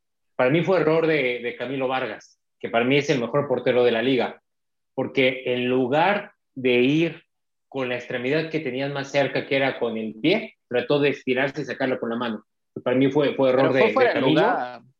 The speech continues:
Speaker 2: Fue fuera de lugar el gol de Chivas, la verdad. Siendo sinceros, fue fuera de lugar. No lo marcaron
Speaker 1: No, no,
Speaker 2: porque
Speaker 1: no,
Speaker 2: no, no.
Speaker 1: sinceramente no me percaté en eso, pe-, pero creo que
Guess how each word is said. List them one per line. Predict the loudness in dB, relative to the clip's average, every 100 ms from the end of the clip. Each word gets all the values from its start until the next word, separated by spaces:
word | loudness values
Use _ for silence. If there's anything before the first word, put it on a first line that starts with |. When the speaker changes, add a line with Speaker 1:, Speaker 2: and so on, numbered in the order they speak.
| _ _ _
Speaker 2:
Fue | _ -2
fuera | 0 0
de | 0
lugar | 0 0 0
el | 0
gol | 0
de | -2
Chivas, | -4 -2 -2 -2
la | -2 -2
verdad. | -2 0 -2 -4
Siendo | -6 -6 -4
sinceros, | -6 -4 -4 -2
fue | -4
fuera | -2 -2
de | 0
lugar. | 0 0 0 -2
No | -4 -2
lo | -2
marcaron | -4 -2 -2 0
Speaker 1:
No, | -2
no, | -2
Speaker 2:
porque | 0
Speaker 1:
no, | 0
Speaker 2:
no, | 0
no. | -2
Speaker 1:
sinceramente | 0 0 0 -2 -2
no | -2
me | -2
percaté | -2 -4 -4
en | -4
eso, | -2 -2
pe-, | -4 -4
pero | -2 -2 -2
creo | -2 -2 -2
que | -2 -2 -4